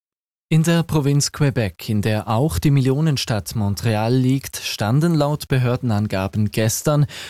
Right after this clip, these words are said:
mehr als dreitausend Häuser unter Wasser. Über eintausendeinhundert Menschen hätten ihr Zuhause verlassen müssen.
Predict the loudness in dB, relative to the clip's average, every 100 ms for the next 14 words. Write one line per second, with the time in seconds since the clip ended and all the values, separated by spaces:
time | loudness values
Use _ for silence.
0 | -4 0 0 0 -2 -2 -2 0 0 0
1 | 0 0 0 0 2 0 0 -2 -2 -6
2 | -2 0 0 -2 -2 -2 -4 _ _ -20
3 | -20 -4 -2 0 -2 -2 0 0 2 0
4 | 0 2 2 2 2 2 0 0 0 2
5 | 2 2 0 0 0 0 0 2 0 0
6 | 0 2 0 0 0 2 2 0 0 0